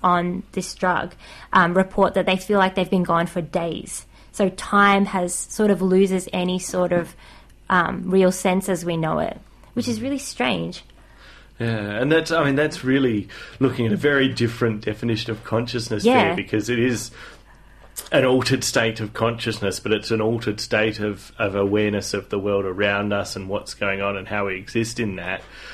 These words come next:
Speaker 2: Um, and, I mean, you could, uh, technically say that, you know, most drugs do that. They alter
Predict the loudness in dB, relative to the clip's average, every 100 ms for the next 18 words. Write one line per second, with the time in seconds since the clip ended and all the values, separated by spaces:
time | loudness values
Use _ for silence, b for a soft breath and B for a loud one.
0 | B B 0 2 0 0 0 2 2 0
1 | -2 -4 -2 0 2 2 -2 B B B
2 | B B -2 2 4 2 2 0 0 -4
3 | 0 0 2 2 2 2 -2 -4 -2 0
4 | 0 2 0 0 0 0 0 -4 -10 -2
5 | -2 0 -2 -2 -2 -2 -2 -4 -4 -4